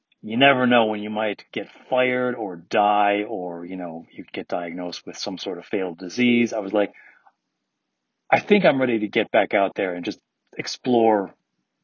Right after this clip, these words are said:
possibilities." So I installed, uh, Tinder, and I, you know,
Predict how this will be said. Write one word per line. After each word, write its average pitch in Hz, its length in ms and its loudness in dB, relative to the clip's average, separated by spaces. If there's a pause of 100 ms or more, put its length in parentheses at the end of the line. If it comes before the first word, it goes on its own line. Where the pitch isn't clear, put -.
(140)
possibilities." 87 880 -6
So 95 420 0 (360)
I 120 120 2
installed, 123 760 4 (640)
uh, 95 340 -4
Tinder, 151 480 2 (1160)
and 160 200 4
I, 127 120 2
you 131 120 0
know, 110 160 -2